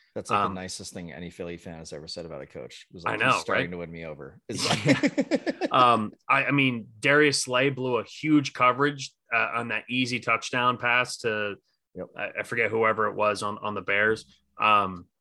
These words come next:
Speaker 2: which I hated. That sucked, um, because it meant that the game was still alive. 'Cause at that point, it felt like, hey, every time the Eagles were up two scores, like, "All right,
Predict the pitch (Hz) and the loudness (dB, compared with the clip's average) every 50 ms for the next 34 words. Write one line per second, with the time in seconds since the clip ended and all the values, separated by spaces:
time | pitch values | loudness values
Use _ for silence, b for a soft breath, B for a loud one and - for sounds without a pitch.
0 | _ _ - - 127 127 117 - - - - - 117 107 - - 110 110 110 143 | _ _ -6 0 2 2 2 2 -2 -8 -2 -2 -2 -2 0 0 0 2 2 0
1 | 151 - _ - 95 95 - - - 127 160 - - - _ _ _ - - 104 | -2 -4 _ -12 -12 -8 -4 0 0 0 0 -2 -8 -20 _ _ _ -8 -2 2
2 | 117 113 110 107 104 101 98 95 - - - 123 - - 123 110 120 120 117 117 | 2 4 4 4 2 0 -4 -8 -10 -8 -6 -4 -2 -2 0 0 0 -2 0 0
3 | 117 117 104 - 117 101 - 117 104 110 113 113 113 107 - 110 104 107 110 127 | 0 0 -2 -4 -8 -6 -4 0 2 2 0 2 0 -2 -2 0 2 4 4 4
4 | 131 135 139 135 151 156 226 262 262 - 226 208 196 175 - 196 190 190 180 - | 2 2 0 0 2 4 4 2 2 4 2 2 2 2 0 2 2 2 2 2
5 | 202 220 185 117 - _ _ _ _ - 185 220 247 220 247 240 233 220 - 202 | 2 0 0 0 -4 _ _ _ _ 2 4 4 6 6 4 2 2 0 -4 -4
6 | 226 196 220 190 147 180 196 180 - - 202 202 180 - - 202 196 165 127 127 | 0 0 0 0 2 2 0 0 0 -2 -8 -6 -6 -4 0 2 2 2 2 -2
7 | 131 - - 139 123 95 | -4 0 2 2 2 0